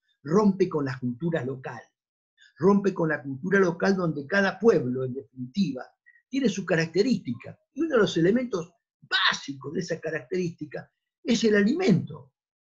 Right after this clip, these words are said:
es decir, eh, el gusto que cada pueblo tiene, tiene que ver con lo que come, con lo que se alimenta, y cada pueblo tiene su orgullo y demás, que desde cómo hago la pastayuta hasta,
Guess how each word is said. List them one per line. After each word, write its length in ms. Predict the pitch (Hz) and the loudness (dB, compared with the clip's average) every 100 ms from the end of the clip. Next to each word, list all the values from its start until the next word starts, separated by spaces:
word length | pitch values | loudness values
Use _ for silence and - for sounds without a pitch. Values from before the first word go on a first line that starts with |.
| _ _ | _ _
es 120 | 131 | -10
decir, 220 | - 139 | -4 -2
eh, 220 | 139 135 - | -2 -4 0
el 180 | 156 165 | 2 2
gusto 440 | 202 302 - 165 | 4 2 4 2
que 140 | 170 170 | 2 0
cada 360 | - 254 165 | 0 0 0
pueblo 380 | 254 254 175 170 | -2 0 2 0
tiene, 480 | 320 330 131 135 - _ | 0 0 0 -6 -12 _
tiene 260 | - 320 208 | -6 -4 -2
que 100 | 240 | -2
ver 140 | 269 | 0
con 160 | 240 208 | 2 2
lo 180 | 180 - | 2 -2
que 200 | 196 - | -12 -10
come, 420 | - 269 143 131 | 0 2 2 0
con 160 | 135 156 | -2 -4
lo 100 | 156 | -4
que 100 | 170 | -6
se 140 | 165 | -4
alimenta, 680 | 160 196 294 180 120 - - _ _ _ | -2 0 0 0 -2 -8 -18 _ _ _
y 140 | - 135 | -10 0
cada 300 | 254 240 - | 4 4 2
pueblo 280 | 269 233 - | 2 4 4
tiene 220 | 208 170 | 4 2
su 160 | - | 0
orgullo 800 | 135 156 269 233 165 135 147 139 - - | -2 2 6 6 6 4 2 0 -6 -10
y 80 | 294 | -4
demás, 500 | 160 247 269 190 127 | -2 2 2 2 -2
que 280 | - 131 120 _ _ _ | -10 -10 -10 _ _ _
desde 560 | - 147 147 151 147 139 | -6 -4 -2 -2 -4 0
cómo 260 | 233 214 | 2 4
hago 180 | 233 214 | 4 4
la 180 | 185 - | 2 0
pastayuta 920 | 147 - 170 - 269 269 220 180 151 | -6 -6 -6 -2 0 0 0 -2 -2
hasta, 200 | 147 - | -8 -12